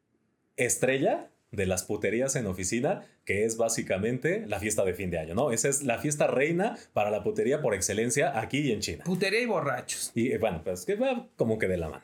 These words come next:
Speaker 1: ¿no? Entonces, ya primero siempre es como que, "Ay, pues vamos a hacer el cumpleaños de la de la oficina, o el de la oficina". Entonces vamos, o el jefe, tal. Y entonces ahí ya con las copas, esa primer salida ya es así como que, ¿no? Y esta también puede ser,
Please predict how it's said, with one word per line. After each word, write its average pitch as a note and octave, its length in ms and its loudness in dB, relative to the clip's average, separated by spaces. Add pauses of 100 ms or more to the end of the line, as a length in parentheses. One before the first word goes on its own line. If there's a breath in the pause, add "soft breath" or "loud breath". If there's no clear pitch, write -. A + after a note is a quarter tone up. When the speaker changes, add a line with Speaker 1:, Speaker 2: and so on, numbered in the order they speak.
Speaker 1:
¿no? F#3+ 220 -2 (240 loud breath)
Entonces, G#3 480 2 (180)
ya D#3+ 220 2
primero E3+ 320 2
siempre D3+ 300 -2
es D3 40 -2
como A#2+ 200 -2
que, D#3+ 80 -2
"Ay, G3+ 120 0
pues D#3+ 120 -4
vamos G#3 240 -2
a - 20 0
hacer D#3+ 300 0
el C#3+ 160 0
cumpleaños F3+ 560 0
de C3 100 2
la A2 140 2
de G2+ 80 0
la G2 100 2
oficina, F#2+ 640 0
o G2+ 160 0
el G2 100 -2
de G2 80 0
la G2 80 2
oficina". G2 400 0
Entonces G#2+ 280 -4
vamos, A2 260 0
o F#2+ 40 0
el F2 80 -2
jefe, B2 300 0
tal. F3+ 260 0 (280 loud breath)
Y B2 60 0
entonces D#3+ 260 2
ahí C#3 140 2
ya C#3+ 140 0
con B2+ 120 0
las G2+ 160 0
copas, C#3+ 520 0
esa G#2 320 0
primer A2 280 0
salida A2 340 0
ya G2+ 100 -2
es G2+ 120 -2
así G2 180 -4
como F#2+ 260 -2
que, D#2 280 -6 (580 soft breath)
¿no? G#2+ 180 0
Y C3+ 140 2
esta D3 220 2
también C3+ 240 0
puede C3 160 0
ser, B2 340 -2